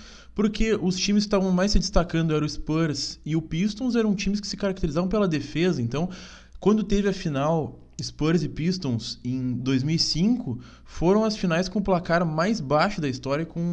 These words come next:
menor, e, consequentemente, né, com menor audiência. Mas, além disso, essa turma aí que chegou em dois mil e três mudou completamente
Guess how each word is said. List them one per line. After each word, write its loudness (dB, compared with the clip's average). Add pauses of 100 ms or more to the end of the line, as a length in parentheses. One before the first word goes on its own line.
menor, -6
e, -4
consequentemente, 0
né, -6 (1040)
com 2
menor 2
audiência. 0 (280)
Mas, -2
além 2
disso, 2 (260)
essa 2
turma 4
aí 2
que -6
chegou 0
em -2
dois 0
mil -2
e -6
três 0
mudou 2
completamente 2